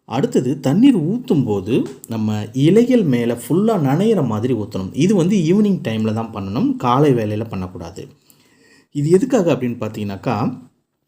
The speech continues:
இது போல நம்ம தண்ணீர் ஊத்துறதுனால இந்த செடிகள் மேல படிஞ்சிருக்கிற தூசிகள் எல்லாமே வந்து போயிடும். அப்போ ஒளிச்சேர்க்கை நடைபெறறதுக்கு ரொம்பவே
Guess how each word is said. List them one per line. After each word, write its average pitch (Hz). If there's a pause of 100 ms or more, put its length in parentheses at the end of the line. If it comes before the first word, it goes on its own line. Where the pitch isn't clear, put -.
(440)
இது 156
போல 214
நம்ம 135
தண்ணீர் 131
ஊத்துறதுனால 104 (1080)
இந்த 151
செடிகள் 208
மேல 175
படிஞ்சிருக்கிற 131 (200)
தூசிகள் 139
எல்லாமே 123
வந்து 110 (260)
போயிடும். 117 (320)
அப்போ -
ஒளிச்சேர்க்கை 240
நடைபெறறதுக்கு 120
ரொம்பவே 147